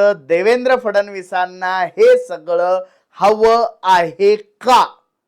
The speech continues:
हा प्रश्न महाराष्ट्र आता देवेंद्र फडणवीसांना विचारेल. आणि जर याचं उत्तर देवाभाऊंना ह्या गोष्टी लक्षात आल्याने असं जर असेल, तर असं होऊच शकत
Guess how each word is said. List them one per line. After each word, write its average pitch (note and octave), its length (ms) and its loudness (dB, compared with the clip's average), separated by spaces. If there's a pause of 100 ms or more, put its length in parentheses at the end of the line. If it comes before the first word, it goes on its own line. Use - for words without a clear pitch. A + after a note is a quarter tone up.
(680)
हा F#3+ 100 -2
प्रश्न A#3+ 600 -4
महाराष्ट्र F#3+ 580 -4
आता F#3+ 420 -2
देवेंद्र E3 440 -8
फडणवीसांना D3+ 760 -12
विचारेल. E3 420 -6 (1900)
आणि C4+ 260 2
जर A#3+ 440 2
याचं B3+ 320 2
उत्तर C3 640 -4 (720)
देवाभाऊंना D4 720 2
ह्या C#4 200 2
गोष्टी B3+ 360 -6
लक्षात A3+ 380 -4
आल्याने F#3+ 340 -2
असं F3+ 280 -6
जर F3 160 -4
असेल, D#3 460 -6 (320)
तर F#3+ 100 0
असं G#3 260 0
होऊच G3+ 400 -4
शकत - 520 -16